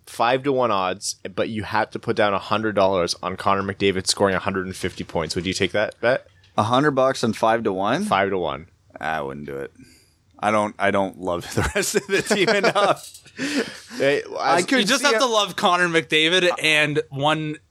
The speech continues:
Speaker 3: competent bum on his line.
Speaker 2: I think my, w-, the point total for me to make that bet, mm, hundred twenty-five, hundred thirty.
Speaker 1: Is that, that's almost definitely gonna happen, right? If he stays healthy and plays with Leon Draisaitl, he's definitely gonna crush one twenty.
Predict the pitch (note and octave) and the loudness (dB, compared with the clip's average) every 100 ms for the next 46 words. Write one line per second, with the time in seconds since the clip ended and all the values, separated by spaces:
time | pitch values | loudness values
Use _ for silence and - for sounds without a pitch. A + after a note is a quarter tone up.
0 | - A#2+ _ - D#3+ D3 D3 C3+ C#3 C3+ | -18 -18 _ -4 -2 0 0 -2 0 -2
1 | B2+ A#2+ A#2+ A#2 A#2 C3+ B2 - D#3+ E3 | -2 -6 -6 -6 -2 0 -2 -4 -2 0
2 | G3+ - - - C#3 C#3 C3 C3 D2 B2+ | 0 -4 -8 -2 2 4 4 2 0 -4
3 | A#2+ A#2+ B2 - D3 C#3 B2+ C3+ C3 - | -2 2 0 2 2 2 2 4 4 2
4 | A#2+ A#2 A#2 G#2+ G#2 G#2 G2+ A#2+ A2+ - | 2 4 4 2 0 0 2 2 2 4
5 | A#2 - _ _ _ _ - B2 A#2 A2 | 2 0 _ _ _ _ -12 -4 -2 -2
6 | F#2 - _ _ _ - A2 A#2 A2+ - | -2 -10 _ _ _ 0 0 2 -2 -2
7 | A#2 A2 - A2 G#2 G#2 G#2 G2 G2+ G#2 | -2 0 2 2 2 -4 -6 -4 -4 -4
8 | A#2 - B2+ D#3+ A3 F2+ C3+ E3 F#3+ D#3 | -4 -2 0 2 0 -2 -4 -2 0 -2
9 | G2 F2 G#2+ - F#2 E2+ E2 F#2 E2+ F2+ | -4 -4 -4 -4 -12 -12 -10 -8 -8 -8
10 | F#2 A#2 A2+ A2+ G#2+ C3 A#2 G#2+ G#2 A#2+ | -2 0 0 -2 -2 2 2 2 0 0
11 | G#2+ G#2+ G#2+ G#2+ G#2+ G#2 G2+ F#2+ F#2+ - | -4 -2 -2 -2 -2 -2 -4 -4 -4 -2
12 | A2+ A2+ G#2 G2 - G2 G2 F#2 E2+ - | -2 -2 -6 -8 -4 -4 -4 -8 -6 -4
13 | F#2 - E2+ E2 D#2+ C2 | -4 -4 -8 -6 -8 -8